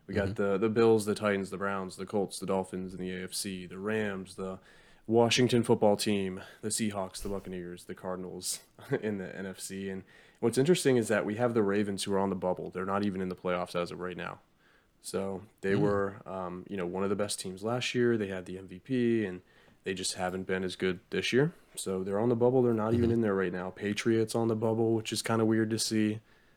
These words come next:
Speaker 1: Um, so we'll see if some of these teams can squeak in there. I don't really care about any of these teams because they're not the Panthers.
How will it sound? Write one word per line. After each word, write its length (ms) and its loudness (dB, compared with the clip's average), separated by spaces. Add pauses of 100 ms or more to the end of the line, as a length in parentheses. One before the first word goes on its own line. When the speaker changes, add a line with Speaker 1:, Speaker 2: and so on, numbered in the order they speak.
(200)
Speaker 1:
Um, 480 -2 (440)
so 240 2
we'll 180 4
see 180 2
if 80 2
some 160 2
of 40 4
these 200 2
teams 200 4
can 140 -2
squeak 260 -2
in 100 2
there. 220 0
I 180 2
don't 100 4
really 160 0
care 180 -2
about 220 -2
any 200 -4
of 80 -4
these 200 -2
teams 280 0
because 280 -6
they're 100 -4
not 180 -8
the 60 -12
Panthers. 560 -4